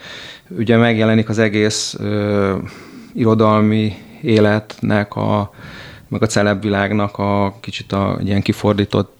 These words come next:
celebvilág, ö, vagy, vagy az irodalmi életnek kicsit is a paródiája megjelenik. Ugye nagyon sok utazás élmény van benne, generációs kérdések, a szülőkkel való viszony, van, van egy ilyen, mm, gyerekkor, ö, mint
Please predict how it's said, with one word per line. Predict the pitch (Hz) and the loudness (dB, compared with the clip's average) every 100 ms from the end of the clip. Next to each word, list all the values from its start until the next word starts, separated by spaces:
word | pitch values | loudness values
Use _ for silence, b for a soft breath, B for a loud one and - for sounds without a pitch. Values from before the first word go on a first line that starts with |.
| - | -18
celebvilág, | - 104 107 98 104 107 107 104 101 | -2 2 2 0 0 2 2 0 -2
ö, | 98 98 | -2 -2
vagy, | 92 92 98 | -6 -8 -8
vagy | 90 90 | -8 -6
az | 95 98 | -4 0
irodalmi | 104 101 101 | 0 2 2
életnek | 104 98 101 | 2 0 -2
kicsit | 107 98 | -4 -4
is | |
a | 107 | -4
paródiája | - 107 104 104 104 104 | 0 4 4 4 4 4
megjelenik. | 107 101 104 107 104 - B B B B | 4 2 2 2 0 -4 B B B B
Ugye | B | B
nagyon | 104 101 | 4 4
sok | - 104 | 2 -2
utazás | 117 107 101 104 101 | 0 0 2 2 2
élmény | 107 104 104 101 | 0 2 2 2
van | 101 101 | 2 2
benne, | 98 95 101 101 101 95 - - | 2 4 4 4 2 0 -4 -8
generációs | 90 98 104 104 101 - 101 - | -4 0 2 4 2 -2 -4 -4
kérdések, | - 98 95 101 - 101 104 - | -2 -2 0 0 0 0 -2 -6
a | - | -8
szülőkkel | - 101 101 - 95 | -6 -4 -6 -4 -2
való | 98 | 0
viszony, | 101 - 104 | 0 0 0
van, | 101 104 | 2 2
van | 104 101 | 2 2
egy | 98 | 2
ilyen, | 101 92 90 - B B B B B - - | 0 -2 -4 -6 B B B B B -12 -6
mm, | 82 85 73 - | -2 -2 -2 -2
gyerekkor, | 98 117 113 - - 104 104 | 2 4 2 -2 -2 2 2
ö, | 101 95 107 107 104 104 101 90 82 B B B B B B | 2 2 2 2 2 2 0 -4 -14 B B B B B B
mint | 95 92 92 - | -4 -4 -6 -14